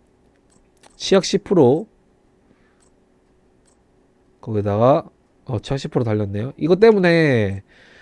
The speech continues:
어, 굳이 한 부위에다가 치약을 챙길 필요가 없어요. 그래서, 어, 피사로 껴가지고 무기 데미지 챙기고 방어도까지 챙기는 모습. 그래서 방어도 이인데, 어, 사 이공이 아니라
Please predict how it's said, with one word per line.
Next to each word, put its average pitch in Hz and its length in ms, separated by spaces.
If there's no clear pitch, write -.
어, 120 360
굳이 156 800
한 180 240
부위에다가 120 1080
치약을 156 420
챙길 185 240
필요가 185 260
없어요. 113 400
그래서, 135 380
어, 104 140
피사로 170 400
껴가지고 131 600
무기 135 220
데미지 135 280
챙기고 143 500
방어도까지 135 540
챙기는 139 300
모습. 110 380
그래서 113 200
방어도 139 400
이인데, 123 760
어, 110 180
사 131 180
이공이 147 640
아니라 117 360